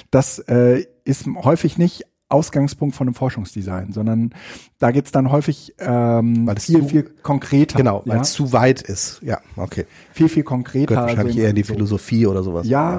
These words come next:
Speaker 2: Ja.
Speaker 1: und
Speaker 2: Oder in Gesellschafts-
Speaker 1: trotzdem würde ich sagen, es würde so ein wenig helfen, so, ähm, konkreter zu werden, äh,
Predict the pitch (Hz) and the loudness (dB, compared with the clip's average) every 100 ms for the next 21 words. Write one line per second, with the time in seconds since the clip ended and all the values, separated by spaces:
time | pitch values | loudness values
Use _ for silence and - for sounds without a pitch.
0 | 101 - - - 143 139 - _ _ _ | -8 -14 -12 -4 -4 -4 -18 _ _ _
1 | _ _ - 104 92 98 107 170 190 208 | _ _ -2 0 0 -2 0 2 2 0
2 | 175 170 165 151 151 180 180 151 - 170 | 0 0 0 -2 -2 -2 -6 -6 -2 0
3 | 165 165 143 139 151 151 139 151 196 175 | 0 0 -2 0 0 0 0 -2 -2 -4
4 | 160 151 _ _ _ - 139 139 - - | -6 -8 _ _ _ -6 -2 -2 -4 -2
5 | 123 123 123 123 - _ _ _ _ - | 2 2 2 0 -6 _ _ _ _ -4
6 | 139 123 151 185 165 - 135 135 135 139 | -4 0 -2 0 -2 -4 -2 0 0 0
7 | 139 131 - _ 117 117 | -2 -4 -8 _ -6 -6